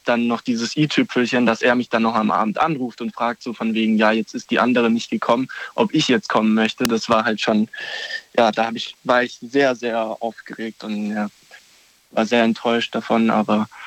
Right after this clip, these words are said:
ja, das hat dann eben auch dazu geführt, dass wir die Monate später nicht so viel gemacht haben. Aber letztendlich hat er jetzt auch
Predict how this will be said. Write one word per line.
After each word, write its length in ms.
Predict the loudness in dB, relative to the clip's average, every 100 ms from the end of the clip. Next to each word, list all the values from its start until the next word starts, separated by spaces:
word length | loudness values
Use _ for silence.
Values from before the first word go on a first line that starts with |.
| -12 0
ja, 200 | 2 2 -2
das 260 | -8 -10 -2
hat 200 | 0 2
dann 140 | 2
eben 220 | 2 2
auch 120 | 0 0
dazu 560 | -2 -2 -2 0 2 -2 _
geführt, 340 | -4 0 2
dass 160 | 0 -2
wir 60 | 0
die 280 | 2 2 0 -8 _ -20 -20 _ 0
Monate 440 | 4 4 2 -2
später 380 | -8 -6 -4 -2
nicht 200 | -4 -4
so 100 | -8
viel 180 | 0 2
gemacht 420 | 4 4 2 0
haben. 200 | 0 2
Aber 200 | 0 0 0
letztendlich 520 | 0 0 0 0 -2
hat 140 | 0
er 80 | 0
jetzt 160 | 0 0
auch 200 | -2